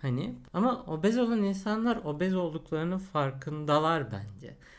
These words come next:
O yüzden o insanlara gidip "Sen obezsin." demek çok mantıklı gelmiyor. Ya da işte ne bileyim sigara içen insan,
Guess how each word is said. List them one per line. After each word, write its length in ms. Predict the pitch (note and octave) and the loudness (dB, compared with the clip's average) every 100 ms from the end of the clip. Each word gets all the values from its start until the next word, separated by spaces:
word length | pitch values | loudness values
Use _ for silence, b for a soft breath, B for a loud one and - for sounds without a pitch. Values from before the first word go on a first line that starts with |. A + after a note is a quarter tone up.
| B - | B -2
O 120 | D3+ | 0
yüzden 300 | E3+ F3+ G3 | 2 4 4
o 100 | F#3 | 4
insanlara 560 | F3+ F3+ F#3 F3 F3 F3 | 2 2 0 2 2 2
gidip 300 | F3 F3+ - | -2 -6 -4
"Sen 180 | E3+ D#3+ | -2 0
obezsin." 600 | C3+ D#3+ E3 - D3 D3 | 0 0 0 -4 -4 -2
demek 440 | D3 D#3+ - - | -2 -4 -8 -10
çok 300 | - F3+ - | -6 -6 -6
mantıklı 500 | E3 D3+ C#3+ - D3+ | -4 -4 -4 -6 -2
gelmiyor. 480 | C#3+ B2+ A#2+ B2 - B B B - | 2 2 0 -4 -8 B B B -4
Ya 220 | D#3 D3+ | 0 0
da 40 | |
işte 220 | F3 - | -2 -2
ne 100 | F#3+ | -2
bileyim 200 | F3 B2 | 0 -4
sigara 320 | B2 E3+ G3 F#3 | -4 2 4 4
içen 280 | F3+ F#3 F#3 | 0 -2 -2
insan, 500 | F3 - D#3+ D#3 | -2 -4 -6 -6